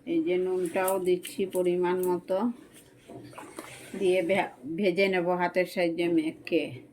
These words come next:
একটা মিক্সচার গ্রাইন্ডার বাটি নিলাম, ওইখানে নিয়েছি কাঁচা লঙ্কা, আদা কুচি, টমেটো কুচি, দুই তিন কোয়া রসুন আর পেঁয়াজ কুচি, তা ওইখানে দিয়ে দিচ্ছি বাটির মধ্যে।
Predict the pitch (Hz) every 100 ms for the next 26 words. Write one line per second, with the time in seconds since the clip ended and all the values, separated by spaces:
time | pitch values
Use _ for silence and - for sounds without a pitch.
0 | - - - - - - - 202 - 214
1 | 196 - - 214 208 202 202 196 190 190
2 | 190 202 208 202 196 240 - - _ 160
3 | 190 185 202 202 208 196 190 190 208 -
4 | 196 202 190 196 190 - 196 170 175 185
5 | 190 - 202 - 214 214 - 190 196 190
6 | - 226 202 185 - 202 254 - - -
7 | - 208 247 240 277 262 247 190 170 175
8 | 180 180 - 196 202 269 - - 165 160
9 | - - 170 143 - - 147 - 135 -
10 | - - - - 185 185 185 170 180 180
11 | 170 160 156 151 160 156 - 147 131 -
12 | - - - - 160 147 - - - -
13 | -